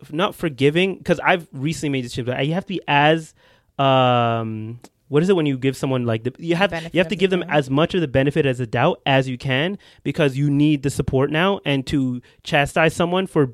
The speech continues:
Speaker 1: being maybe too late to the party at this point is not gonna benefit anyone.
Speaker 2: It's not that. It's just like, Amir, when we post content, we see
Speaker 1: We
Speaker 2: our
Speaker 1: don't,
Speaker 2: comments.
Speaker 1: we don't, we see it. They don't see it. Okay.
Speaker 2: You're telling me they've gone a whole month
Speaker 1: Yes.
Speaker 2: with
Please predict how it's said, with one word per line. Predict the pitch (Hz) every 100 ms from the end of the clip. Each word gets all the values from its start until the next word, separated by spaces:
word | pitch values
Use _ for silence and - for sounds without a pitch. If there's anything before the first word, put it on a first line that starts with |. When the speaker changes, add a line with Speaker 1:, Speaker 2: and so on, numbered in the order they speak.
| _
Speaker 1:
being | 131 156 143
maybe | 135 139
too | 131 - 143
late | 143 147
to | 151
the | 120
party | 135 127 165
at | 160
this | - 170
point | 220 180
is | 139
not | 135 139
gonna | - 127
benefit | 123 135 - 135 -
anyone. | 127 120 110 107 117 -
Speaker 2:
It's | 370
not | 339 494 -
that. | 185 226 185 -
It's | 196 -
just | 247 -
like, | 240 - - _
Amir, | - 208 240 165 - -
when | 185 180
we | 185 254
post | - 202 -
content, | 185 156 190 208 - 185
we | 220
see | 254
Speaker 1:
We | 170
Speaker 2:
our | 240
Speaker 1:
don't, | 208
Speaker 2:
comments. | - 185 196 127
Speaker 1:
we | 180
don't, | 226 -
we | 143 226
see | - 180 120
it. | 110 - _
They | 127 113 165 214
don't | 190
see | - 170
it. | 120 - - - _ _ -
Okay. | 190 202
Speaker 2:
You're | 262
telling | - 277 254
me | 220
they've | 180 208
gone | 196 185
a | 170
whole | 170 180 180 202 214
month | 151 170
Speaker 1:
Yes. | 262 294 170 - -
Speaker 2:
with | 180 185